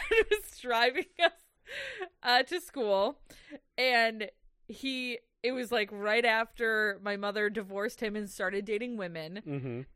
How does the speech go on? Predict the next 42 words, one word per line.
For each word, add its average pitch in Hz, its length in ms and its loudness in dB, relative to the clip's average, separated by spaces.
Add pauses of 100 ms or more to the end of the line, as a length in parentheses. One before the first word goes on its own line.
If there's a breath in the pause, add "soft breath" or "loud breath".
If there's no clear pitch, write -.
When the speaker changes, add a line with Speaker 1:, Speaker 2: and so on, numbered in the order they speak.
Speaker 1:
and 247 220 2
he 240 160 -4
told 262 380 -2
us 240 260 2 (160)
angrily 233 640 0 (160)
<laughs> - 140 -10
that - 140 2
my 277 200 8
mother 240 400 4
is 208 180 0
a 220 80 -4
hermaphrodite, 190 880 -6 (340 loud breath)
which 277 200 -4
I 277 140 0
know 311 300 -2
is 359 120 -2
not 254 140 2
a 247 40 2
word 240 220 4
people 240 260 -6
say 226 220 0
anymore. 202 260 -2
People 233 260 -8
say 220 160 -2
intersex, 190 600 -8 (320)
and 233 100 2
I 220 120 4
accept 202 340 -4
that. 170 160 -4
But 214 100 -10
this 311 160 -6
is 320 100 -10
what 262 120 -6
my 240 100 0
father 214 340 0
told 202 240 -10
an 185 140 -14
eight-year-old 190 540 -4
me 180 160 -10
in 175 80 -8
the 170 80 -14
car. - 320 -8